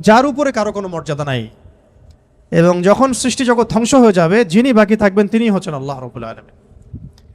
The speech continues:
তো এখানে আসমাত শব্দের অনেক গভীর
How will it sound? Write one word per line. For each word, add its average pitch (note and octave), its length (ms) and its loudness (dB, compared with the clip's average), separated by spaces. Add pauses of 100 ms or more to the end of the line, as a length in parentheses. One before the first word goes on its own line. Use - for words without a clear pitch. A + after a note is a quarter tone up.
(320)
তো - 80 -6 (320)
এখানে A#3 200 2
আসমাত A3+ 360 0
শব্দের G#3 260 -2
অনেক G#3+ 260 -2 (120)
গভীর F#3+ 380 0